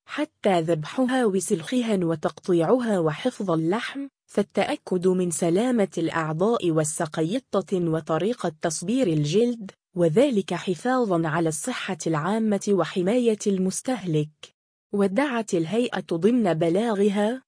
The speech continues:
إلى ضرورة الانتباه عند اقتناء الأضحية إلى أن تكون الأضاحي نشيطة ولا تظهر عليها أي علامات مرضية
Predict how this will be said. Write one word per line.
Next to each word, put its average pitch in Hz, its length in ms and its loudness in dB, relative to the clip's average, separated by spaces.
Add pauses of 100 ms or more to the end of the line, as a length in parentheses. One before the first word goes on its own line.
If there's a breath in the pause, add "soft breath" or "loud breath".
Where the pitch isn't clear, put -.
(200)
إلى 262 340 4
ضرورة 196 640 2
الانتباه 175 720 0
عند 165 260 -2
اقتناء 202 580 -2
الأضحية 220 720 -2 (260)
إلى 240 180 4
أن 208 280 2
تكون 302 400 2
الأضاحي 170 760 0
نشيطة 214 800 0
ولا 190 360 4
تظهر 214 520 0
عليها 190 680 0
أي 247 200 0
علامات 165 720 2
مرضية 190 640 0